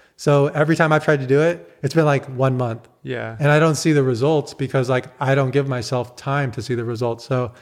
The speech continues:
Speaker 1: that has been something, um, by watching you. I mean, you're my guru.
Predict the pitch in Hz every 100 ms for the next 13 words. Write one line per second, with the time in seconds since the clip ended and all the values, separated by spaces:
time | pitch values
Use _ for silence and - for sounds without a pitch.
0 | _ _ _ - 123 143 160 151 151 135
1 | 147 139 143 139 147 143 147 185 139 127
2 | 127 127 135 135 139 127 127 131 123 117
3 | 120 151 - _ 135 131 123 120 123 120
4 | 120 123 135